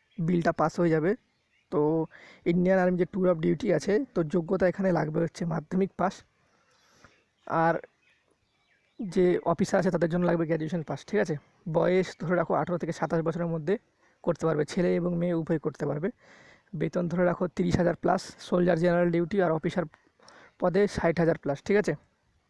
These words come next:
পোস্ট সংখ্যা তোমাদের বলি, পোস্ট সংখ্যা হচ্ছে এখানে তোমরা পাবে হচ্ছে সোলজার জেনারেল ডিউটির জন্য হাজার জন আর অফিসারের জন্য একশো জন, ঠিক আছে। তো হাজার জন আছে, ছেলে মেয়ে উভয় অ্যাপ্লাই করতে পারবে।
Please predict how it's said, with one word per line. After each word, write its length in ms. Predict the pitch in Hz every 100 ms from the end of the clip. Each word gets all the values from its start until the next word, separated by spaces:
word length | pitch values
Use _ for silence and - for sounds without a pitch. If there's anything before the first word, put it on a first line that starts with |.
| _ _ _ _ _ _ -
পোস্ট 220 | 185 -
সংখ্যা 320 | - 175 190
তোমাদের 300 | 180 175 170
বলি, 220 | 156 170
পোস্ট 360 | 208 165 160 -
সংখ্যা 340 | - 170 170
হচ্ছে 340 | 170 - 170 165 - - - - -
এখানে 280 | 175 185 175
তোমরা 280 | 180 175 170
পাবে 260 | 165 165
হচ্ছে 420 | 175 - 180 175 175 _ _ _ _ -
সোলজার 340 | 202 180 185
জেনারেল 340 | 170 180 180
ডিউটির 280 | 175 170 170
জন্য 240 | 151 175 165
হাজার 340 | - 165 185
জন 200 | 170 190 294 - -
আর 360 | 156 156 165 147 - -
অফিসারের 420 | 160 - 175 175 165
জন্য 200 | 170 185
একশো 280 | 165 -
জন, 100 | 160
ঠিক 140 | 156 190
আছে। 180 | 180 156 - - - -
তো 60 |
হাজার 240 | 147 170 180
জন 140 | 180
আছে, 220 | 180 - 202
ছেলে 300 | - 175 175
মেয়ে 120 | 185
উভয় 240 | 170 175
অ্যাপ্লাই 300 | 165 165 165
করতে 260 | 160 170 175
পারবে। 340 | - 143 151